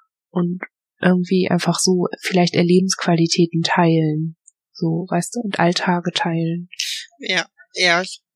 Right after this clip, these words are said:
Speaker 2: ich glaub auch, dass der, dass der Begriff Selbsthilfe, ähm,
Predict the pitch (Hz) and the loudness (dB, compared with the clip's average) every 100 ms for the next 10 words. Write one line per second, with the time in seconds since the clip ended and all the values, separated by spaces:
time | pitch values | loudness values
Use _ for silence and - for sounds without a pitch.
0 | - - - - 165 151 196 - 180 - | -12 -2 -2 0 -2 0 -4 -2 -4 -2
1 | 160 156 170 - 165 180 - 180 - - | -4 -4 -6 -6 -8 -8 -8 -4 -2 0
2 | 160 175 - - 202 - 196 196 _ - | 0 0 -2 0 -2 -2 -2 -4 _ -20
3 | - _ _ - 190 175 170 175 170 165 | -20 _ _ -6 -2 -2 -2 -6 -14 -18
4 | 185 | -20